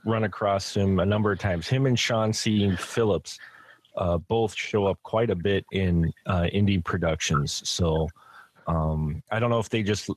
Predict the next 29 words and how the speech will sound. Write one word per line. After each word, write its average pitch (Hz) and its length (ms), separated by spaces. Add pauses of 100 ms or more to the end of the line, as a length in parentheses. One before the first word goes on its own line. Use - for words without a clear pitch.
they're, 110 280
they're, 110 180
it's - 220
'cause 117 180
of 98 100
the 90 180
area 135 320
where 147 180
they're 135 160
at, 139 220
where 117 100
these 101 240
are 98 60
being 95 240
produced, 101 500
but 101 140
they 131 100
show 180 240
up 131 80
quite 113 240
a 95 60
bit, 104 200
actually. 90 360
So - 120
they're 113 120
not 131 240
just 135 340
YouTube. 101 480
They're, 120 260